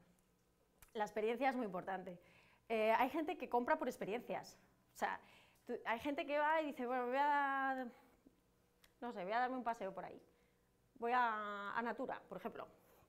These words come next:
<laughs> No por hacer pu-, publicidad, pero es que es una, es una tienda muy buena para entender esto. Es, eh, te vende una experiencia, tú entras y tiene un olor, tiene un, una música,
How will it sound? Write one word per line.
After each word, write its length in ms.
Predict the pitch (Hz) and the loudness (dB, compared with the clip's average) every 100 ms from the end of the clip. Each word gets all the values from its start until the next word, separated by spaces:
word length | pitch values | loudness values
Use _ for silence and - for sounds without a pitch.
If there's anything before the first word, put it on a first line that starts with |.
| _ - | _ -18
<laughs> 240 | - 381 | -10 -6
No 80 | 285 | -4
por 160 | 269 | -2
hacer 200 | 240 277 | -2 -2
pu-, 280 | 233 226 214 | -4 -8 -4
publicidad, 480 | 214 220 233 269 302 | 0 0 2 0 0
pero 220 | 196 185 - - - - | -2 -4 -6 -18 -16 -6
es 160 | 233 | -4
que 240 | 262 262 - - - _ | -2 -4 -8 -20 -20 _
es 100 | 220 | -6
una, 300 | 254 240 240 - | -2 -2 -2 -4
es 160 | 226 | -2
una 120 | 247 | -2
tienda 220 | 233 247 247 | -2 -2 -2
muy 100 | 247 | 0
buena 280 | 240 262 | 0 0
para 340 | 269 220 196 180 | -2 0 0 0
entender 340 | 170 180 180 | -2 -2 -2
esto. 300 | 175 - 170 - _ - - _ - | -2 -6 -10 -12 _ -20 -20 _ -8
Es, 180 | 202 - | -6 -6
eh, 480 | 196 - 190 180 175 | -8 -6 -4 -2 -2
te 80 | 185 | -2
vende 160 | 196 | -2
una 80 | 269 | -2
experiencia, 420 | 277 214 247 233 | -4 -6 -4 -4
tú 60 | 190 | -4
entras 380 | 226 302 330 - - - _ | -2 -2 -4 -10 -20 -20 _
y 120 | 196 - | -10 -6
tiene 240 | 214 220 | -4 -2
un 100 | 240 | 0
olor, 480 | 180 247 247 233 254 - - _ _ | 2 4 4 2 -2 -12 -20 _ _
tiene 200 | 208 190 | -8 -6
un, 340 | 202 185 180 - | -6 -8 -10 -10
una 200 | 185 170 | -8 -6
música, 640 | 202 226 208 196 190 208 | -6 -6 -6 -2 -2 -4